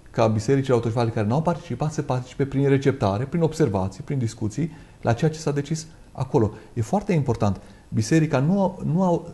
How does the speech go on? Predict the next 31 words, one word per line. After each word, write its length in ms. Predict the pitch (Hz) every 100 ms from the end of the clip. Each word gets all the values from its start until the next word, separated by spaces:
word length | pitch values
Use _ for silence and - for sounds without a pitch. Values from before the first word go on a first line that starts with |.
| -
structurat 800 | - - 156 147 - 147 165 160
organizarea 420 | 123 123 131 127
sinodală 340 | 127 117 135
doar 200 | 127 147
printr-o 360 | 156 156 143 127
prezență 560 | 117 123 117 143 135 123
față 300 | - 120 110
către 200 | 110 113
față, 380 | 107 101 104 - - - -
ci 140 | 127
prin 260 | - 131 123
comuniunea 640 | 135 120 120 147 208 180
cu 100 | 156
ceea 160 | 135 143
ce 100 | 139
s-a 140 | 131
discutat. 360 | 117 117 113 104
De 60 | 117
aceea 180 | 143
sperăm 540 | 151 - 180 254 202 113 - - - -
ca 280 | - 127 117 -
în 160 | 120
timp 400 | 117 - 185 123 -
documentele 600 | 123 113 123 147 139 123 117 - -
elaborate 580 | 120 120 110 123 123 113
la 60 |
acest 220 | 110 120 -
Sfânt 180 | 131
și 100 | 113
Mare 200 | 117 110
Sinod 280 | 107 123 160